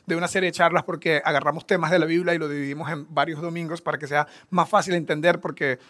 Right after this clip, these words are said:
en cierta forma crecimos yendo, eh, a misa o a la iglesia y nos hablaban un chorro de cosas y al final no nos acordábamos nada. Entonces en Open House lo dividimos en lo que llamamos series. Hoy es la tercera parte de esta serie que se llama La incómoda solución para casi todo y estamos presentando una palabra que más que una palabra es un concepto poderoso,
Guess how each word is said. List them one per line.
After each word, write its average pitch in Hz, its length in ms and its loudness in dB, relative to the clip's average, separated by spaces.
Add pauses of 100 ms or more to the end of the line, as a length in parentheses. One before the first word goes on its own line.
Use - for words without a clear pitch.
(160)
en 143 140 -12
cierta 156 260 -6
forma 156 360 -4
crecimos 147 420 -8
yendo, 156 360 -4 (280)
eh, 147 180 -2
a 139 80 2
misa 160 340 -2
o 147 60 4
a 139 60 4
la 135 80 2
iglesia 147 340 -2
y 143 60 -10
nos 139 180 -8
hablaban 143 320 0
un 151 180 -10
chorro 196 360 2
de 185 60 0
cosas 180 280 0
y 180 60 0
al 160 80 -2
final 143 220 -4
no 175 80 -6
nos 165 120 -2
acordábamos 143 440 -2
nada. 156 240 -2
Entonces 139 240 -14
en 160 80 -6
Open 151 200 -6
House 160 160 -4
lo 165 100 -6
dividimos 151 480 -4
en 151 60 -8
lo 151 80 -12
que 135 80 -16
llamamos 135 340 -8
series. 175 360 -4 (200)
Hoy 165 100 4
es 165 40 6
la 175 100 6
tercera 196 380 2
parte 175 280 6
de 160 40 0
esta 170 140 -4
serie 170 220 -6
que 170 60 -6
se 165 120 -6
llama 151 200 0
La 147 120 2
incómoda 180 340 -4
solución 170 400 -6
para 147 160 -6
casi 156 260 -2
todo 147 220 -4
y 143 40 -4
estamos 151 260 -10
presentando 147 680 -4 (320)
una 208 240 4
palabra 151 460 8
que 165 180 -4
más 180 220 4
que 226 80 -4
una 190 160 0
palabra 156 280 4
es - 60 -6
un 190 120 -4
concepto 185 560 0
poderoso, 151 680 2